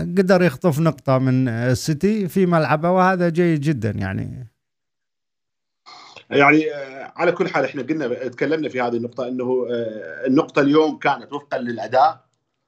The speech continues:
Speaker 2: وفقا للأداء اللي قدمه ليفربول، وفقا ل-، لأنه السيتي بطل الدوري، بطل أوروبا، آه، المتصدر،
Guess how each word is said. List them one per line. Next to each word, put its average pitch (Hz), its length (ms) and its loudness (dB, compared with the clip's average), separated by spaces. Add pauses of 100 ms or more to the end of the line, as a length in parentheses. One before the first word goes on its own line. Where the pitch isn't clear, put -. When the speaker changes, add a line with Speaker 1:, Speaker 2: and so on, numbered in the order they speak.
(360)
Speaker 2:
وفقا 139 300 -4
للأداء 123 760 0
اللي 117 160 -10
قدمه 131 360 -6
ليفربول، 143 600 -6 (160)
وفقا 147 320 -4
ل-، 131 120 -6
لأنه 131 540 -4
السيتي 127 320 -4
بطل 127 240 2
الدوري، 123 360 4
بطل 123 240 0
أوروبا، 123 420 0
آه، 131 760 -2
المتصدر، 127 680 2